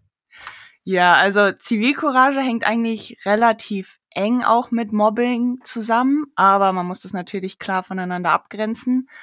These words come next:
Ähm, Zivilcourage ist quasi einfach das Engagement zu zeigen, die Courage zu zeigen, in schwierigen Situationen zu handeln.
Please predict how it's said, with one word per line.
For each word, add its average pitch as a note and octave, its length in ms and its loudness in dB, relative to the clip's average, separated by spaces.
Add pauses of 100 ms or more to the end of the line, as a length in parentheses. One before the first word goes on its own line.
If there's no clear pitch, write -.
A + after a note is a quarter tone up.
(320)
Ähm, F#3+ 600 0
Zivilcourage G3+ 720 0
ist F#3+ 140 -8
quasi F#3+ 440 -2
einfach G3 680 -2 (800)
das G3+ 400 -4
Engagement G3+ 800 4
zu G#3 120 -12
zeigen, G#3 500 2
die F#3 80 -8
Courage G3+ 500 0
zu - 160 -14
zeigen, F#3+ 720 -2 (120)
in F#3 500 -2
schwierigen F#3+ 520 -4
Situationen F3+ 800 -6
zu E3+ 240 -10
handeln. F3 580 -2